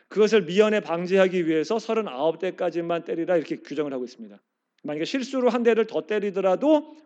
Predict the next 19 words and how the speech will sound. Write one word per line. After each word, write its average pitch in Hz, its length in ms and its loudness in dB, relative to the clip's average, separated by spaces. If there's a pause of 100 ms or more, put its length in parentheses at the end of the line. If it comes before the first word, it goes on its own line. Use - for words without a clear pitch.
마흔 196 300 0
대니까 156 560 0 (340)
율법은 185 300 2
어기는 165 240 -2
게 156 60 -4
아니잖아요. 113 460 -12 (720)
그래서 214 340 4 (360)
사십에서 208 500 4
하나 202 140 4
가만 180 220 2
매를 156 520 -2
때립니다. 165 460 0
근데 190 380 2 (440)
그것을 175 340 0
다섯 - 560 -4
번 233 220 4
맞았다 151 340 -4
이렇게 143 140 -8
말합니다. 110 480 -16